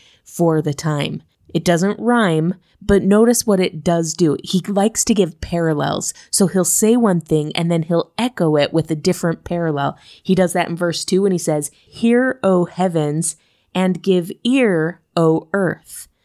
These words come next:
See how he's kind of repeating an idea twice?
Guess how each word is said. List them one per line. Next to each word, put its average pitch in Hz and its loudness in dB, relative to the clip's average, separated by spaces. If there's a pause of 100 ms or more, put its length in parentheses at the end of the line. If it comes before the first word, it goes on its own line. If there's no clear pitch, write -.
(180)
See 208 2
how 196 2
he's 185 4
kind 175 0
of 165 -2
repeating 196 0
an 170 2
idea 160 0
twice? 160 -2